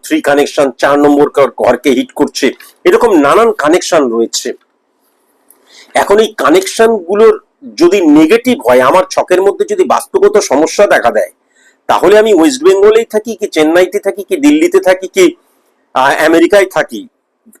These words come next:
কি চাঁদে জমি কিনে সেখানেও বাড়ি করে থাকি, বাস্তু সমস্যা কিন্তু দেখা দেবে।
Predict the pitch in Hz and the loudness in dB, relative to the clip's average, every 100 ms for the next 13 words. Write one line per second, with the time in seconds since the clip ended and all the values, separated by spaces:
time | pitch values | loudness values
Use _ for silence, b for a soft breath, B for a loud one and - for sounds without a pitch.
0 | _ 175 156 - - 143 143 156 151 165 | _ -4 -4 -4 -2 0 2 2 4 2
1 | 175 175 165 - 160 170 175 135 139 143 | 2 0 0 -2 -4 0 0 0 0 0
2 | 156 143 131 - 113 90 _ _ _ 104 | 0 0 -2 -6 -10 -14 _ _ _ -4
3 | 123 - - 156 123 123 - 131 - 135 | -2 -2 -8 -4 -4 -4 -4 -8 -6 -12
4 | 151 101 - 104 90 | -8 -8 -6 -8 -8